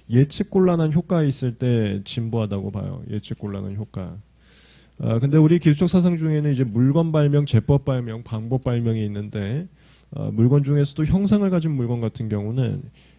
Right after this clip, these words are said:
효과가 웬만하면 예측이 된단 말이야. "아, 그거 그렇게 하면은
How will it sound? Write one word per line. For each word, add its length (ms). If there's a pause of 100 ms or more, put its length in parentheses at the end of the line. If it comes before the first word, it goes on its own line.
(240)
효과가 380
웬만하면 540
예측이 380
된단 340
말이야. 480
"아, 320
그거 420
그렇게 320
하면은 460